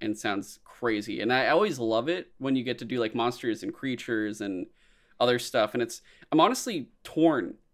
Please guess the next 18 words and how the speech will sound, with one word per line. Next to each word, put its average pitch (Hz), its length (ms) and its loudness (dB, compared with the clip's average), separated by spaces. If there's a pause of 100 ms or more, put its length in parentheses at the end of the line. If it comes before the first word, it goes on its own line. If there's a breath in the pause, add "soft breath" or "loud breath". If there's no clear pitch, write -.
(180)
for, 143 160 -2
like, 131 460 4
is 127 220 -2
this - 240 -10
game 117 420 4
the 107 60 -10
best 110 260 -2
sound 110 260 2
I've 107 120 -2
heard 110 200 -2
this 104 200 -8
year? 143 340 -2 (340)
Or 127 120 -2
was 117 160 0
it - 120 -6
Horizon? 117 600 4
'Cause 110 240 -4
I, 110 240 2